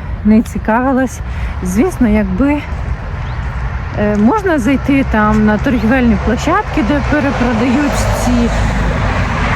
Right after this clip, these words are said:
е, де продають авто.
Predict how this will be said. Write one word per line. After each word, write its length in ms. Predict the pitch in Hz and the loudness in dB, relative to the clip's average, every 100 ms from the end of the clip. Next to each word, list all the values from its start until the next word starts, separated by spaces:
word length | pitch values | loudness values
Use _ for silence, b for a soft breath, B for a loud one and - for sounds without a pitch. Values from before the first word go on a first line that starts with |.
| - - - - - - - - - - - - - - - - - - - 196 | -2 -2 -2 -4 -4 -4 -4 -4 -4 -4 -4 -4 -4 -4 -4 -4 -2 -2 -2 -2
е, 120 | 208 202 190 | 0 -2 0
де 120 | 226 262 - | -2 -2 -2
продають 560 | 262 226 240 262 233 247 | 0 0 0 0 -2 0
авто. 520 | 240 233 185 262 254 | -2 -2 -2 0 0